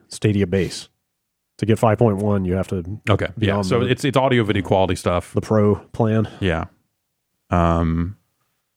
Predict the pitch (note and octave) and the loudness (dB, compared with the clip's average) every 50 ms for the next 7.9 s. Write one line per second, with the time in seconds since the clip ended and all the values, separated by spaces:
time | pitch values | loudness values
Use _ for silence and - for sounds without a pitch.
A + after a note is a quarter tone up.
0 | _ _ _ _ _ _ _ _ _ _ _ _ _ _ _ _ _ _ _ _ | _ _ _ _ _ _ _ _ _ _ _ _ _ _ _ _ _ _ _ _
1 | _ _ - C#3+ B2 - - - B2+ B2 - F#3+ F#3 A#3+ F3 B2+ G#2+ - - F#3+ | _ _ -12 -10 -10 -10 -4 -2 0 2 2 2 2 2 2 2 0 2 0 0
2 | F3+ C3 - - C#3+ D3 D#3 D3 C#3 C#3 C#3+ C3 - F#3+ G3+ F3 - E3+ D#3 - | 0 0 0 0 0 2 2 2 2 2 0 2 2 0 -2 0 0 0 -2 0
3 | - - D#3+ - - F3+ F#3+ A#3+ F#3+ G3+ F#3+ E3+ - F3+ D3 - D#3 C3+ C3 B2 | -2 -2 -2 0 2 0 0 0 0 0 -2 0 0 -2 0 2 2 2 2 2
4 | - A#2+ G#2+ C3+ B2+ - A2+ G#2 G2+ G#2+ A#2+ A#2+ B2 C3 C3 - C3 B2+ A#2 A2 | 2 2 2 2 2 2 2 2 2 2 2 2 2 0 0 0 0 0 2 2
5 | G#2 A2+ G#2 - G2+ F#2+ - - A2+ G2+ - - A2+ G#2 G2 F#2+ F#2+ F#2+ G#2 G#2 | 2 0 0 0 -2 -2 0 0 -2 0 0 0 2 2 4 2 2 2 2 2
6 | G2+ G2 F#2+ F2+ F2 - _ _ _ _ _ _ _ _ - G#2+ A2 G#2+ G#2+ F#2+ | 2 2 2 0 -2 -6 _ _ _ _ _ _ _ _ -4 -2 0 0 0 -2
7 | G#2+ G#2 - G#2+ G#2 G2+ G#2+ G2+ F#2+ F2 F#2+ G#2+ G2+ G2+ G2 F#2+ F#2 F#2+ | -2 -2 0 2 2 2 2 2 0 0 0 2 2 2 2 2 0 0